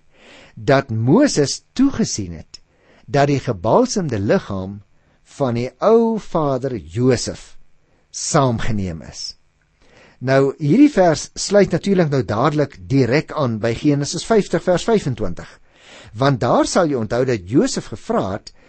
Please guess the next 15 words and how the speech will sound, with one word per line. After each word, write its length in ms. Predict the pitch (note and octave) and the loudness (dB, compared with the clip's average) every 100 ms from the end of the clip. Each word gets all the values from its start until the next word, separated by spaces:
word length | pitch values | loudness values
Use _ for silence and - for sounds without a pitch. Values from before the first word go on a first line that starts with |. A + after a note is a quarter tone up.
| - - | -10 -2
dat 240 | C3 E3 | 0 2
sy 80 | B2+ | 0
liggaam 420 | C3 G#3 G#3 F3 | 0 0 0 -2
saamgevat 840 | - - F#3 G#3 A3 F#3 - C#3+ - | -2 -2 2 2 2 -2 -2 -4 -4
word 320 | G2 - - _ _ - - | -8 -8 -20 _ _ -20 -4
as 180 | D3+ C#3+ D3 | 0 2 0
die 100 | D3 | -2
Israeliete 680 | A#2+ B2+ A2 B2+ G#3 A#3 F#3+ | -2 -2 0 0 2 0 -2
uiteindelik 1000 | A2 - - - G#3 A#3+ A3+ D#3+ B2+ - | -6 -10 -10 2 4 4 4 2 0 -4
na 160 | G2 F#2+ - | -8 -8 -4
Kanaan 480 | F3+ F3+ F3+ D#3+ D3+ | 2 2 2 0 -2
sou 140 | B2 | -4
teruggaan 540 | A2 E3+ C#3+ - G#2+ G#2+ - _ _ | 0 2 2 0 -6 -8 -16 _ _
om 180 | B2+ G#2+ | -4 -2
dit 300 | E2 C#3+ - | 2 2 0